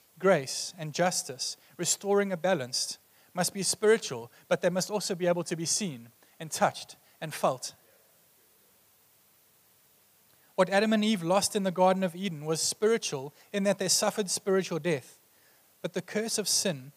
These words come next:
was more than spiritual. It was also physical. So God says to Micah, "Do justice, do meshpat, and love mercy." And the Hebrew word that is translated as mercy here is the word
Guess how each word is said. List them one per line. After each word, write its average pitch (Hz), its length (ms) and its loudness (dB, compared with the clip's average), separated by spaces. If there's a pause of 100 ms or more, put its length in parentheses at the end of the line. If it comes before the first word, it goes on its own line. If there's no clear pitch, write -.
(180)
was 170 180 -4
more 185 360 -2
than 175 200 -4
spiritual. 156 600 -4 (360)
It 156 100 -10
was 165 140 0
also 190 200 2
physical. 165 540 -6 (840)
So - 160 -6
God 175 240 0
says 196 320 2
to 202 120 -4
Micah, 175 400 -2
"Do 151 280 0
justice, 147 640 -4 (320)
do 226 160 0
meshpat, 160 560 -4 (200)
and 165 220 -2
love 180 340 2 (180)
mercy." 165 420 -6
And 156 140 -18
the 156 100 -4
Hebrew 220 320 0
word 190 240 6
that 165 140 -2
is - 100 -8
translated 180 640 0
as 156 120 -4
mercy 175 360 -6
here 156 240 -2
is 147 100 -4
the 151 80 -8
word 175 320 0